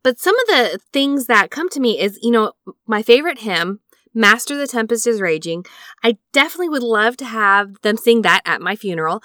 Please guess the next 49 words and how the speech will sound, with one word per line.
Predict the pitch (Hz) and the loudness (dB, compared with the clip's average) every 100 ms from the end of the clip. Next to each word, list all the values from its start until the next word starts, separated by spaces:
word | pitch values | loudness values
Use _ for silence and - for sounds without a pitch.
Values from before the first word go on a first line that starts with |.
| - - - | -16 -20 -4
And | 240 247 | -2 0
the | 262 | -2
reason | 320 294 277 | -4 -6 -4
why | 302 349 | -2 -2
is | 269 | -4
because | 254 - 240 226 | -8 -6 -4 -4
it | 226 208 - | -6 -6 -2
bears | 240 269 311 | 0 0 -4
such | - 240 226 247 | -6 -6 -6 -8
a | |
strong | - 240 226 220 | -6 -2 -2 -2
testimony | 233 262 - 196 190 | -8 -12 -8 -6 -6
of | 175 196 | -8 -10
Christ | - 233 240 - 208 | -4 -2 -2 -4 -8
being | 196 247 277 | -4 -2 -2
there | 208 185 | -2 -4
for | 190 165 | -2 -2
us | 165 - - - - | -2 -6 -20 -20 -4
in | 226 | 0
the | 214 | 0
middle | 220 220 220 240 277 - | 0 0 2 0 -4 -6
of | 185 190 190 185 | -2 0 0 -4
whatever | 190 208 202 208 | -4 -2 -2 -4
storms | 202 208 190 190 | -6 -2 -2 -2
and | 196 | -6
tempests | 185 175 185 - | -8 -8 -8 -8
are | 180 | -8
happening | 175 175 170 175 165 | -4 -4 -4 -8 -6
in | |
our | 165 | -4
lives. | 202 269 - - - - - - | -2 -2 -4 -12 -18 -20 -12 -4
And | 202 190 190 | -2 -2 -2
that | 254 269 392 | 2 2 2
is | 381 | 0
something | 269 247 240 | -2 -2 -2
that | 220 - | 0 0
I | |
would | 196 196 | -2 -2
love | 196 190 | -4 -4
to | 214 | -6
leave | 196 180 170 - | -4 -2 -4 -8
to | 202 | -4
my | 190 | -4
loved | 175 170 165 | -2 -4 -4
ones | 160 147 156 - - | -10 -10 -14 -14 -8
after | 180 - 185 | -8 -4 -4
I've | 180 | -4
left | 180 147 - | -6 -8 -8
this | 170 | -14